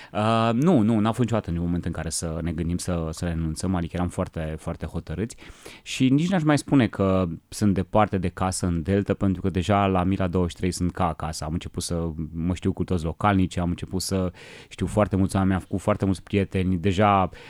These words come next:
acolo unde stăteam, uh, la, la casa uneia dintre ghizii noștri, uh, eram cumva ca și acasă la noi, adică nu mai era niciun fel de <laughs> diferență între a fi acasă și a fi acolo pe perioada filmărilor.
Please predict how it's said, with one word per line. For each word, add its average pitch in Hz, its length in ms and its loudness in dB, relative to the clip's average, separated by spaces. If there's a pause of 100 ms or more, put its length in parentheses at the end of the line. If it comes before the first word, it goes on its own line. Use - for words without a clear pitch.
acolo 104 280 0
unde 98 120 4
stăteam, 95 600 0
uh, 90 180 0
la, 85 380 -2
la 85 160 -4
casa 90 300 -4 (360)
uneia 87 240 0
dintre 87 260 -2
ghizii 82 300 0
noștri, 90 460 -2
uh, - 760 -12
eram 110 320 4
cumva 90 500 2
ca - 120 -2
și - 160 -6
acasă 82 300 -6
la 82 120 -2
noi, 82 200 -2
adică 78 300 -6
nu 87 100 0
mai 85 160 0
era 85 100 -2
niciun 85 260 -2
fel 87 180 -4
de 78 280 -2 (140)
<laughs> 101 160 0
diferență 98 500 0
între 92 160 0
a 92 60 0
fi 95 160 0
acasă 90 300 -4
și 85 120 -6
a 85 40 -2
fi 85 160 -4
acolo 82 300 -4
pe 73 100 -14
perioada 85 260 -2
filmărilor. 78 520 -6